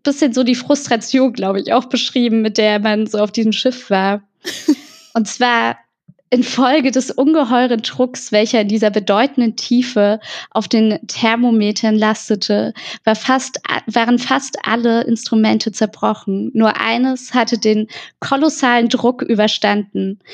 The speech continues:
Speaker 1: Wir machten dann noch drei weitere Versuche, um die Temperatur in dieser großen Tiefe zu bestimmen.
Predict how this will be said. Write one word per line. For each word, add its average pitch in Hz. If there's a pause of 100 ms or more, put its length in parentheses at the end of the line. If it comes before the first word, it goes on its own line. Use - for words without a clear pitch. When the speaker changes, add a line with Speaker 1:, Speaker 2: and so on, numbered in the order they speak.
(160)
Speaker 1:
Wir 220
machten 240
dann 226
noch 208
drei 247
weitere 233
Versuche, 208
um 247
die 240
Temperatur 208
in 208
dieser 202
großen 226
Tiefe 214
zu -
bestimmen. 202